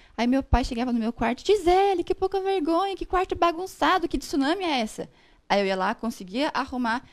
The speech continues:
só que depois não conseguia deixar mais, é, em ordem. E aí que eu descobri a diferença entre eu arrumar e organizar.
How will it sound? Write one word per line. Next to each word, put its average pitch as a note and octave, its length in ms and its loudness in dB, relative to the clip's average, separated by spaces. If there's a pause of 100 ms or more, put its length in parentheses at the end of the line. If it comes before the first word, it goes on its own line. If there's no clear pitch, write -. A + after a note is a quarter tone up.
(140)
só E3 100 -6
que G#3+ 60 -4
depois A#3 300 -2
não A#3+ 100 -2
conseguia A3+ 600 -4
deixar G#3 340 -4
mais, G3+ 420 -8
é, F3 320 -4
em A3+ 180 0
ordem. E3+ 300 0 (320)
E G3 60 2
aí G#3 100 6
que - 80 0
eu C#4+ 40 6
descobri C4+ 280 0
a B3 40 2
diferença C#4+ 440 0
entre C#4 200 2
eu C4 40 4
arrumar B3+ 360 0
e C4 60 0
organizar. A3 480 -2